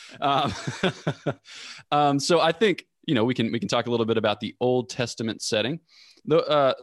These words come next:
I guess the first point of which is the recognition of what it means to possess, right? What it means to have as one's own. Because, um, there's this sense in the Old Testament, in the New Testament, shot through the scriptures, that we really don't own anything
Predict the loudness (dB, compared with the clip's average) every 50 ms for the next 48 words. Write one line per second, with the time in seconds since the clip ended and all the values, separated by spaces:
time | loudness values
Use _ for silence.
0 | -10 -8 -6 -6 -4 -4 -4 -4 0 0 0 0 0 0 -2 0 0 0 0 0
1 | 0 0 0 -2 -2 -2 -2 -4 -2 0 0 0 0 -2 -4 -4 -4 -4 -4 -4
2 | -4 -4 -6 -6 _ _ _ _ _ _ -2 0 2 2 2 0 -2 0 0 0
3 | 0 0 -2 -4 -4 -2 -2 -4 -6 -8 -10 -10 -8 -6 -4 -4 -4 -4 -4 -6
4 | -8 -6 -4 -4 -4 -4 -4 -6 -10 -12 -14 -16 -18 _ _ _ -6 -4 -2 -2
5 | -4 -6 _ _ _ _ _ _ -4 -2 -2 -2 -2 -2 -4 -4 -2 -2 -4 -6
6 | -8 -8 -8 -8 -4 -2 -2 -2 -2 -2 -6 -6 -6 -6 -6 -4 -2 -2 -2 -2
7 | -2 -4 -8 -10 _ _ _ _ _ -20 _ _ _ _ -8 -6 -2 0 0 0
8 | 0 0 -2 -2 0 0 0 -2 -4 -8 -10 -14 _ _ _ _ _ _ _ _
9 | _ _ _ _ _ -4 0 0 0 0 -2 -2 -4 -4 -4 -4 -4 -2 -2 -2
10 | -2 -2 -4 -6 -10 -12 -14 -14 _ _ _ _ _ _ _ _ -8 -4 -4 -2
11 | -2 -4 -4 -4 -4 -4 -6 -10 -10 -8 -6 -4 -4 -4 -4 -4 -4 -6 -6 -6
12 | -10 -12 -12 -10 -8 -4 -4 -4 -4 -4 -6 -8 -8 -8 -8 -8 -8 -8 -6 -8
13 | -10 -10 -10 -14 _ _ _ -20 -14 -8 -4 -2 0 2 2 4 4 4 4 4
14 | 2 2 0 0 -2 -2 0 0 2 2 0 0 0 0 -2 -2 -4 -4 -6 -6
15 | -6 -6 -8 -12